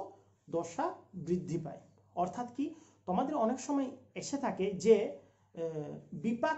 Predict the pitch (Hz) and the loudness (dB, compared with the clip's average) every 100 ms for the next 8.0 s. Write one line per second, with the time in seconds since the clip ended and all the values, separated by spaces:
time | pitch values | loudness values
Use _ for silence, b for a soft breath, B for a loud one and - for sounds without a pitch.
0 | - 247 254 247 254 233 190 185 180 208 | 0 0 2 0 0 0 2 2 2 0
1 | 247 285 294 190 208 254 277 294 302 214 | 0 0 0 -2 -2 -4 -2 -2 0 4
2 | 220 175 165 175 240 233 269 - 185 277 | 4 4 2 -2 -2 -4 -4 -4 -4 -2
3 | 285 302 302 330 226 254 240 - 220 240 | -2 -2 -2 -2 0 -2 -2 -2 0 0
4 | 202 180 - - - - - b b _ | 4 4 2 -8 -12 -16 -20 b b _
5 | 226 240 - 320 320 294 330 339 - 233 | 2 2 4 0 0 -2 0 0 4 2
6 | 233 262 240 196 - 151 - 233 226 320 | 6 4 4 0 -4 -8 -6 0 2 2
7 | 330 330 349 320 226 262 262 277 - 277 | 2 0 0 0 0 -2 -2 -6 -4 0